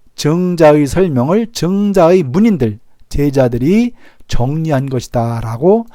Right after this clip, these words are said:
알려지고 있습니다. 그래서 경문 일 장은 모두 일곱 절로 되어 있는데요. 칠 절로 되어 있는데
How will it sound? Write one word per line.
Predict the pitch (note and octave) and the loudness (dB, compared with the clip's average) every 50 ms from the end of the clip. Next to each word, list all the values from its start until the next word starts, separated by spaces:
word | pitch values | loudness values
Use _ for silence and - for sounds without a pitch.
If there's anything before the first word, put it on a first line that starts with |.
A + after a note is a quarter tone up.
| - _ _ | -20 _ _
알려지고 | - - B2 B2 A#2+ A#2+ A2 G2+ - - C3 D#3 | -14 -10 -8 -6 -6 -6 -8 -10 -12 -14 -10 -10
있습니다. | E3+ - - - C#3+ B2 - - - - - - - - _ - _ _ _ _ _ _ _ _ _ _ _ _ _ _ _ _ _ _ _ _ _ - - - _ - - _ | -10 -10 -12 -16 -18 -8 -8 -8 -8 -8 -12 -16 -20 -20 _ -20 _ _ _ _ _ _ _ _ _ _ _ _ _ _ _ _ _ _ _ _ _ -16 -16 -16 _ -20 -20 _
그래서 | - - C#3+ - | -6 -6 -6 -4
경문 | - - C3+ C#3 D#3 F3+ G3+ G#3 E3+ D3+ | -2 -2 0 0 2 2 2 2 2 2
일 | D3 D#3 - | 2 0 2
장은 | - F#3+ F3+ D3+ B2 B2 D3 F3+ G3+ A3 - - - - - _ _ _ - - | 2 2 4 4 2 0 0 -2 -4 -4 -6 -12 -20 -20 -20 _ _ _ -20 -12
모두 | C#3+ B2+ B2 A#2+ B2 C#3+ D#3+ E3 D3+ | -6 -4 -4 0 2 2 2 2 2
일곱 | D3 C#3+ D#3+ F#3 F#3+ A#3 A#3 - | 2 2 2 0 0 0 -2 0
절로 | - F3+ D#3 D3 C#3 | 0 0 0 0 -2
되어 | B2+ C#3 C3+ | -2 -2 -2
있는데요. | D#3 E3+ F3+ F3+ C#3 B2 A2+ A2+ C3 | -2 -4 -4 -2 -2 0 0 0 -2
칠 | C#3 - - G#3 F#3 | -2 -2 -4 -4 -2
절로 | - F3+ D3+ C3 B2+ | -2 -2 0 0 0
되어 | B2+ C3 C3+ | 0 0 0
있는데 | D#3+ F#3 F3 C3+ A#2+ A2 A#2 B2 D3 F3 G3 | 0 -2 -4 -4 -2 0 0 0 0 0 -4